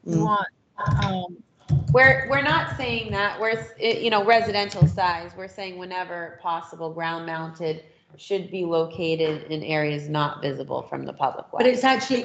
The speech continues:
Speaker 4: within the district too.
Speaker 3: Yeah.
Speaker 1: Right.
Speaker 4: It's in the, it's, it's in, if you're in the local historic district, then there are regulations there. But I mean, if you have an, an historic home like where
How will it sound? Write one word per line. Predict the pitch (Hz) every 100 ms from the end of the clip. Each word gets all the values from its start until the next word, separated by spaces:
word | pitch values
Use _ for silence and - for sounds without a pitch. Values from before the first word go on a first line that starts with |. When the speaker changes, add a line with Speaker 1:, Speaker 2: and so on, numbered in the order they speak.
| -
Speaker 4:
within | 196 226 247 233 220
the | 214
district | 226 226 233 - 165 - - - - - - 139
too. | 220 147 135 - - 135 - -
Speaker 3:
Yeah. | -
Speaker 1:
Right. | 196 160
Speaker 4:
It's | 202 -
in | 240
the, | 226 233 -
it's, | - -
it's | 262 - -
in, | 262 247 247 226
if | 226
you're | 247 262 247
in | 240
the | 233 220
local | 226 226 226 226
historic | 202 208 - 226 214 - -
district, | 196 - 269 269 - - - _ _ _ _ _ _ _ _ _ _ -
then | 214 214 208
there | 214 214
are | 202 202
regulations | 208 202 202 202 196 - 180 160
there. | 165 117 85 - _ _
But | 220 214
I |
mean, | 220 214
if | 214
you | 240 262
have | 226 226 214
an, | 214 -
an | 202
historic | 196 - 202 180
home | 214 208
like | 208 202
where | 196